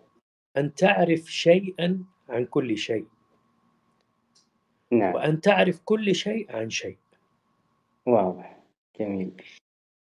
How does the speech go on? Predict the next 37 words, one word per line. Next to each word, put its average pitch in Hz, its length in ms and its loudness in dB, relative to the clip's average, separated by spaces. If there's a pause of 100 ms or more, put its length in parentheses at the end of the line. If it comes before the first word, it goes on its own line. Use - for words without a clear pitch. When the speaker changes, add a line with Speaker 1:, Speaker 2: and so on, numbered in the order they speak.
(160)
Speaker 1:
فعندما 185 640 4
نقول 175 440 2
شيء 185 320 4 (100)
من 135 160 -6
كل 170 300 2
شيء، 175 300 2 (140)
لا 202 220 2
نقصد 226 480 -6
شيء 151 340 0
عابر، 107 480 2
ولكن 131 420 2
على 151 200 2
الأقل 143 420 -2
نعرف 131 380 -2
القواعد 131 720 6
والأسس 113 640 -4
لكل 156 340 -2
علم. 180 280 0 (760)
Speaker 2:
نعم، - 240 2
أنا 165 260 10
هذا 185 100 8
كان 170 220 8
سؤالي، 139 400 8
أقول: 131 180 4
كيف 175 240 6
نوازن 131 640 6 (400)
بين 135 180 4
أن 127 140 8
يكون 123 260 6
معي 123 200 4
تخصص 151 640 2
علمي 127 300 6
محدد 120 520 2
ويستغرق 117 480 6
كثير 151 380 6
من 123 160 4
وقتي 123 540 2